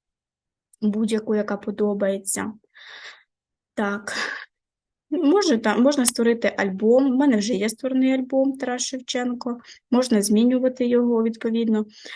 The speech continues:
Там, де теги, можна нічого не вказувати. Що ж, давайте створюємо.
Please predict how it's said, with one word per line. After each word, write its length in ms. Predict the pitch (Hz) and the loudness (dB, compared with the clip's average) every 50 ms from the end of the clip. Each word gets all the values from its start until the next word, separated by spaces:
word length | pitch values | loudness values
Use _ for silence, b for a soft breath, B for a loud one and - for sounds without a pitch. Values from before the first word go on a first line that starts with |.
| B B | B B
Там, 200 | - 269 277 285 | -2 2 2 4
де 80 | 269 277 | 2 2
теги, 300 | 269 - 320 339 285 254 | 2 2 2 2 2 0
можна 260 | 233 247 269 262 247 | 0 0 0 -2 -2
нічого 400 | 208 190 208 - 233 240 226 208 | -4 -4 -4 -2 -2 -2 0 0
не 80 | 208 196 | -2 -4
вказувати. 720 | - - - - 202 - - 202 233 220 - - 233 - _ _ _ _ _ B B B B B B B B B _ _ _ | -6 -8 -10 -8 -6 -6 -8 -8 -12 -14 -14 -14 -14 -16 _ _ _ _ _ B B B B B B B B B _ _ _
Що 260 | _ - - - 185 202 | _ -10 -8 -6 -6 -6
ж, 100 | 214 - | -6 -4
давайте 320 | 233 233 - - - 330 | -2 0 0 0 2 0
створюємо. 640 | - - - 226 220 220 226 214 220 214 214 220 | 0 0 -2 -2 -2 0 0 0 0 0 0 0